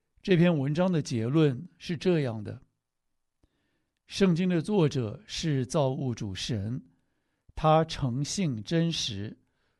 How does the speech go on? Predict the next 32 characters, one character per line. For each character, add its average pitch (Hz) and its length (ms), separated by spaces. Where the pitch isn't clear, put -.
所 160 240
以 165 160
写 139 320
下 147 220
的 127 100
圣 147 320
经 180 320
至 208 180
为 123 240
宝 117 260
贵， 127 440
因 208 180
为 185 340
不 - 260
但 170 300
供 196 240
应 170 140
了 127 180
人 113 260
类 151 220
安 170 220
身 175 320
立 170 200
命 156 200
的 127 120
真 180 340
理， 113 260
也 110 260
帮 180 320
助 175 240
世 151 320
人 120 320